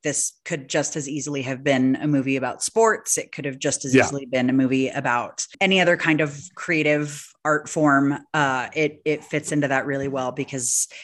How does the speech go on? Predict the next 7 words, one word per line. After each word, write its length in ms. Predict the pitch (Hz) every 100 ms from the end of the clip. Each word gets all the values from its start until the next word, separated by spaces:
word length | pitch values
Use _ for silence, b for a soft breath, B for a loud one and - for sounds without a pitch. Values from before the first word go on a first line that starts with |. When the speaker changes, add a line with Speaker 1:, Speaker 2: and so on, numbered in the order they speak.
| B
Speaker 1:
everything 540 | 226 208 220 214 190 165
is 240 | 151 147
done 640 | - 170 151 147 135 143 -
under 280 | 220 214 196
the 140 | 175
banner 600 | 147 156 151 139 135 143 -
of 320 | 156 135 131